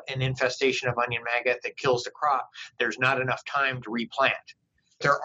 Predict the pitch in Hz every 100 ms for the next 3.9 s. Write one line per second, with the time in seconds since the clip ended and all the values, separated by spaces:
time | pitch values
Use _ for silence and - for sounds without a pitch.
0 | 160 156 196 269 247 - 190 143 117 107
1 | - - - - - _ _ _ _ _
2 | _ - 135 131 131 - - - 139 147
3 | 156 156 139 131 131 127 131 123